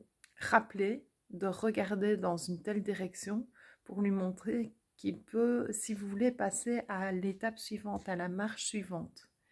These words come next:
Et on est là comme un, un ami pour pouvoir lui permettre, euh, d'évoluer,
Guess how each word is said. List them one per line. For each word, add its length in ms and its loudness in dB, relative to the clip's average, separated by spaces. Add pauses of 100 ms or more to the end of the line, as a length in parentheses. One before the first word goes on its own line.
(840)
Et 300 6
on 200 2
est 140 2
là 240 4 (240)
comme 280 4
un, 540 2 (260)
un 180 2
ami 380 4
pour 260 -10
pouvoir 640 2 (460)
lui 120 -2
permettre, 720 -2 (260)
euh, 560 0 (460)
d'évoluer, 800 2